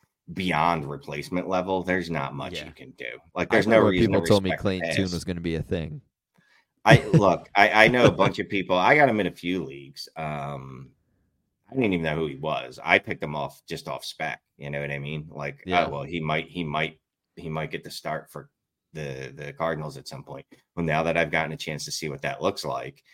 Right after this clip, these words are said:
Speaker 2: Yeah.
Speaker 1: I, I, I am fine moving on from him.
Speaker 2: After you dumped your barf bag, you
Speaker 1: Yeah.
Speaker 2: decided to ship him off a little bit.
Speaker 1: I mean, I guess he played better than Bryce Rippon.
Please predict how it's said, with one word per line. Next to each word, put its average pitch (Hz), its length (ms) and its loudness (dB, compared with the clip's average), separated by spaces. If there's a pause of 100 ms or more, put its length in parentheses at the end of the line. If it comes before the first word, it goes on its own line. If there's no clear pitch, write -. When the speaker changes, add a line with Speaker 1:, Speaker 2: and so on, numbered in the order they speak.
(160)
Speaker 2:
Yeah. 82 320 -6
Speaker 1:
I, 73 420 -4
I, 76 420 -2
I 69 100 -6
am 71 120 -6
fine 69 380 -8
moving 67 280 -10
on 120 200 -14
from - 160 -20
him. - 60 -10
Speaker 2:
After 98 260 -2
you 107 80 4
dumped 101 280 -6
your 98 80 -2
barf 95 300 2
bag, 76 340 -2 (140)
you 80 140 -6
Speaker 1:
Yeah. 80 60 -2
Speaker 2:
decided 80 500 0
to 78 80 -2
ship 82 260 -2
him 85 80 -8
off 82 220 -2
a - 20 -10
little 76 140 -4
bit. 71 240 -10 (580)
Speaker 1:
I 110 60 10
mean, 117 180 8
I 113 60 12
guess 127 240 4
he 139 80 0
played 120 320 0
better 104 260 2
than 85 560 0 (180)
Bryce 90 380 -2
Rippon. 113 340 -6